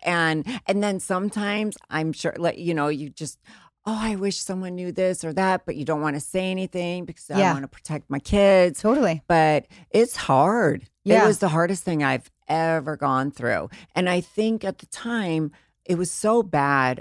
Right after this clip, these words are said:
Speaker 1: I could have gone one way or another, you know,
Speaker 2: Mm-hmm.
Speaker 1: where the
Speaker 2: Yeah.
Speaker 1: other would have been very not good.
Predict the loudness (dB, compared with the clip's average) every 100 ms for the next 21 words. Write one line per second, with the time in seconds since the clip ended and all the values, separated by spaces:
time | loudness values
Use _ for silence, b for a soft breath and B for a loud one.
0 | -4 -4 -2 -2 0 0 0 0 2 0
1 | -2 -6 _ _ _ _ _ _ _ -10
2 | -2 0 2 4 4 2 0 -2 0 -2
3 | -6 -4 -4 -4 -10 -14 _ _ -4 0
4 | 2 2 0 -4 -20 -10 0 4 4 2
5 | 2 4 4 4 2 0 -2 0 0 0
6 | -2 -6 -10 -2 0 2 0 -6 -12 _
7 | _ _ -2 0 0 -4 _ _ _ -10
8 | -2 0 0 -2